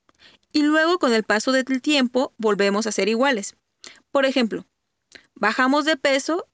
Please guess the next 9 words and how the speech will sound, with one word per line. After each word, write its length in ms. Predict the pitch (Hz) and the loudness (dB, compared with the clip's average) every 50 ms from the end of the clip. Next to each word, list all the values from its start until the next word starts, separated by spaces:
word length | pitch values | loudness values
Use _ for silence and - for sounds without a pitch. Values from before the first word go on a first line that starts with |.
| _ - | _ -4
y 120 | 240 226 | -2 0
después 380 | 220 226 - - - 247 254 247 | 0 -2 -2 -2 -2 0 0 2
de 60 | 269 | 2
unos 220 | 269 269 269 254 | 2 2 0 0
meses 420 | 254 240 240 247 - 302 339 - - _ - | 0 0 0 0 -2 -4 -6 -6 -10 _ -2
volvemos 460 | 214 208 190 214 214 214 214 226 - | 0 0 2 2 2 2 0 0 0
al 100 | 233 214 | 0 0
mismo 280 | 202 208 214 226 240 | 0 0 -2 -2 -4
peso 460 | 233 - 277 254 247 - 254 277 440 | -2 -2 -2 -2 -2 -2 -4 -6 -8